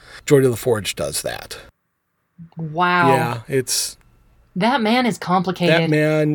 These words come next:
Speaker 1: needs to
Speaker 2: Those are some interesting engineering issues that you run into.
Speaker 1: Mm-hmm. But I
Speaker 2: <laughs>
Speaker 1: did find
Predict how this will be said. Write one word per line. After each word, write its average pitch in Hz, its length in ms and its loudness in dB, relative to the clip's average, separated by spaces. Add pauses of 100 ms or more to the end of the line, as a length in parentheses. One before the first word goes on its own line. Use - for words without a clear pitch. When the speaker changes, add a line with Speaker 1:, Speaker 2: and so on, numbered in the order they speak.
Speaker 1:
needs 143 340 -4
to 117 320 -4 (640)
Speaker 2:
Those 233 120 2
are 226 40 2
some 262 180 0
interesting 254 760 0
engineering 214 680 2
issues 196 500 0
that 170 160 0
you 175 100 0
run 180 180 0
into. 180 320 0 (200)
Speaker 1:
Mm-hmm. - 440 -12
But - 140 2
I - 140 4
Speaker 2:
<laughs> - 200 -2
Speaker 1:
did 370 140 4
find 147 540 0